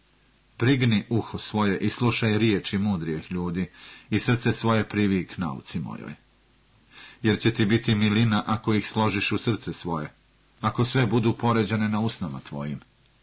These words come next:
Da bi ti uzdanje bilo u Gospoda, kazujem ti ovo danas, a ti tako čini. Nijesam li ti napisao znamenite stvari za savjete i znanje? Da bih ti pokazao tvrđu istinitijeh riječi, da bi mogao istinitijem riječima odgovarati onima koji pošlju k tebi.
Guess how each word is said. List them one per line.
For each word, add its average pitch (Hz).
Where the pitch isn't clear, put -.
Da 110
bi 107
ti -
uzdanje 110
bilo 101
u 95
Gospoda, 90
kazujem 101
ti -
ovo 80
danas, 85
a 90
ti 85
tako -
čini. -
Nijesam 107
li 104
ti 113
napisao 107
znamenite 107
stvari 92
za 87
savjete 80
i 67
znanje? 64
Da 117
bih 120
ti 120
pokazao 120
tvrđu 107
istinitijeh 104
riječi, 107
da 110
bi 113
mogao 113
istinitijem 107
riječima 110
odgovarati 107
onima 123
koji 107
pošlju -
k -
tebi. -